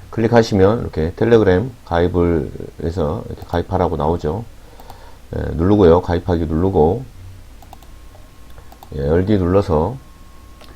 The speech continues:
채널 들어갑니다. 예, 채널 들어가고 다시 글림 페이지로 돌아와서요. 계속하다 눌러주고요.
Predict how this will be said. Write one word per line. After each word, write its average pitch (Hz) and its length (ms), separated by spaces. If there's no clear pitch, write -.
채널 127 500
들어갑니다. 92 800
예, - 40
채널 98 240
들어가고 95 560
다시 107 420
글림 101 360
페이지로 101 480
돌아와서요. 85 640
계속하다 98 640
눌러주고요. 87 800